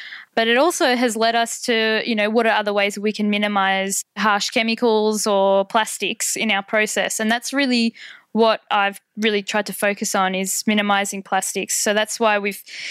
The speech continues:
kept using leather, even though the vegan audience is never gonna love us.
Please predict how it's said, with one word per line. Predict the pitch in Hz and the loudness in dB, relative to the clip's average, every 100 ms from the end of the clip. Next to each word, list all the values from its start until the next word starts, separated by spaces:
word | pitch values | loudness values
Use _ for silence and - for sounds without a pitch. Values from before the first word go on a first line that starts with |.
| - - | -12 -4
kept | 254 330 - - | -2 -2 -4 -4
using | 220 220 208 202 | -2 -2 -4 -2
leather, | 202 190 175 185 | 0 0 -2 -4
even | - 226 202 | -4 -2 0
though | 196 185 185 185 190 _ - - - - _ - | 0 2 2 0 -4 _ -20 -20 -20 -20 _ -4
the | 196 | 0
vegan | 214 208 190 | 2 0 0
audience | 170 170 175 196 | -2 -2 -4 -2
is | |
never | 202 190 | 0 0
gonna | 185 170 | 0 -2
love | 170 165 - - | 0 0 -2 -6
us. | - - | -6 -6